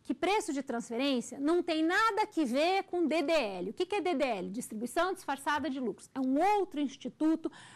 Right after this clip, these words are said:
A gente vai tratar da, do D D L quando a gente for falar do modelo O C D E. A D D L é um controle de preços dentro do país. Preço de transferência entre dois países diferentes. D D L,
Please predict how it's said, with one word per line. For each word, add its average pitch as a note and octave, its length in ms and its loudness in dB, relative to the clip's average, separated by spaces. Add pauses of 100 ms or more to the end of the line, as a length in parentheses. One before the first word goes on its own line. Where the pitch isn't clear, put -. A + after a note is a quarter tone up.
(100)
A B3 60 -6
gente C#4 240 0
vai C#4 140 0
tratar C#4 280 -4
da, C4 120 -4
do A#3+ 200 -4
D A3+ 140 0
D A#3 100 0
L D4 280 0
quando C#4 180 -4
a C#4 60 -2
gente C#4+ 200 -4
for C#4 160 -2
falar C4+ 380 0
do E4+ 100 -2
modelo D4+ 400 0
O D#4 40 -2
C E4 160 -4
D C4+ 100 0
E. C#4 300 2 (640)
A D#4+ 160 2
D D#4 140 -4
D C4+ 80 0
L D4+ 260 0
é D4 40 -2
um C#4+ 80 -2
controle F#4 920 4
de C#4+ 160 2
preços D4+ 680 0
dentro F4 680 0
do C#4 240 0
país. A#3+ 760 -4 (380)
Preço D4 380 2
de A#3 100 -4
transferência B3 720 -2
entre B3 180 -8
dois B3 360 0
países C4 480 -2
diferentes. C#4+ 760 -2 (600)
D A#3 180 4
D A3+ 100 2
L, C#4+ 460 2